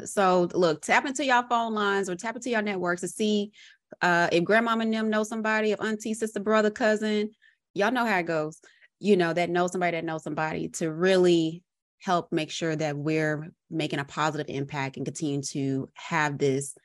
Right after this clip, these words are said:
phenomenal organization continue to provide and provide capital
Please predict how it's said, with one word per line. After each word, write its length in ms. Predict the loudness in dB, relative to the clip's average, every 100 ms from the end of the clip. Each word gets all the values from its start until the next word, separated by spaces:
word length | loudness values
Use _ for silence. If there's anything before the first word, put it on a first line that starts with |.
| _ _ _
phenomenal 520 | -2 2 4 4 2
organization 520 | -2 -4 -4 -4 -4
continue 360 | -6 -6 -4 -4
to 100 | -4
provide 640 | -8 -6 -2 -2 -2 -4 -4
and 440 | -4 -2 -2 -4 -6
provide 320 | -2 0 0
capital 500 | -2 -2 -2 -6 -6